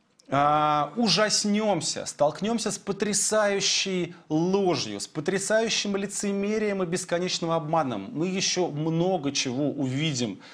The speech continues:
а, в этой избирательной кампании, много они ещё чего изобретут. Ну так вот, штука в том, что любой кандидат может появиться, но только нужно задать им вопрос: «Ну, дружище, а как ты будешь агитировать?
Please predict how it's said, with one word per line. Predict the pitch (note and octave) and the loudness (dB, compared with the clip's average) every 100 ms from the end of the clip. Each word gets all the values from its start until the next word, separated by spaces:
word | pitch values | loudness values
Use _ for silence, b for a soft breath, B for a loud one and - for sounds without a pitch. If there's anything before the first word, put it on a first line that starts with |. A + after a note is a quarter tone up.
| B B | B B
а, | C#3 | 0
в | B2+ | 2
этой | D#3+ D#3 | 0 0
избирательной | C#3 B2+ C#3+ C#3 C3+ C3+ | -2 0 0 0 -2 -2
кампании, | C3+ C#3 C#3+ A3 A3+ E3+ | 0 0 2 0 2 -2
много | D3 D#3+ G#3 F3+ D#3+ | 0 2 0 2 2
они | D3 D#3+ | 2 -2
ещё | D#3+ E3 | -2 -4
чего | E3 C#3 D3+ C#3 D3+ | -4 -2 -2 -2 -4
изобретут. | B2 C3+ C3 D3+ D#3+ C3+ - B B B B B _ _ _ _ _ - - | -2 -2 0 0 -2 -6 -8 B B B B B _ _ _ _ _ -12 -2
Ну | D3 | 0
так | D3+ F#3+ | 2 0
вот, | G3+ C3+ - - _ b b b b _ _ - | 0 -2 -4 -20 _ b b b b _ _ -6
штука | - - C4 C#4+ F#3 | -6 0 0 2 2
в | C#3 | 0
том, | - A3+ B3 C3+ - - | 0 0 0 -4 -12 -6
что | - - D3+ C#3+ - | -6 -2 0 -2 -2
любой | D#3+ F3+ F3 F#3 | -2 0 2 0
кандидат | C#3+ B2 A#2 B2 G#2 - | 0 -4 -2 0 0 -2
может | G2+ G2 | -6 -6
появиться, | - A#2 C#3+ B3 B3 - - | -6 -4 -2 -4 -6 -12 -12
но | G#2+ | -10
только | D3+ - | -8 -6
нужно | C3+ C3 C3+ | -6 -6 -6
задать | B2+ C3+ C3 | -6 -8 -6
им | A2 | -8
вопрос: | A#2+ A#2 G2+ | -8 -8 -10
«Ну, | - | -10
дружище, | A2 B2 C3 D3+ - - - _ | -8 -6 -6 -6 -8 -10 -14 _
а | - | -20
как | - A3+ | -14 -14
ты | - - | -12 -14
будешь | - G2+ - | -12 -12 -12
агитировать? | G#2 A2 - G#2+ - _ | -14 -12 -12 -12 -14 _